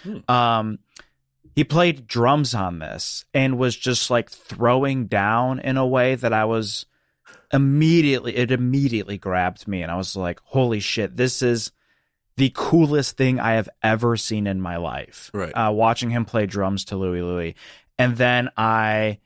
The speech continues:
Speaker 2: approached the band director the next day and was like, "Where do I sign up? I'm in." And then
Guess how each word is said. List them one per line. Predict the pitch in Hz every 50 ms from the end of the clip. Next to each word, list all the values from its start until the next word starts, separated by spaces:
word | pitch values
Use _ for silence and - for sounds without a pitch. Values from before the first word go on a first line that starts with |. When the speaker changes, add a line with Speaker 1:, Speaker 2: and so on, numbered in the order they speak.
| _ _ -
Speaker 2:
approached | - 104 - - 127 123 123 120 - - - -
the | 120
band | 107 98 110 107 107 107
director | 104 110 104 101 - 107 101
the | 85 101 98
next | 95 95 95 - -
day | 101 95 95 95
and | 92 90 87
was | 87 87 82 - - -
like, | 90 87 90 104 - _ -
"Where | 101 101
do | 104 98
I | 95
sign | 95 - - 92 90 87 90
up? | 87 82 - -
I'm | - 92 90 92
in." | 92 87 85 82 85 82 _ _ _ _ _ _ _ _ _ -
And | - 117 117 113 117 110
then | 127 123 127 127 123 123 120 117 -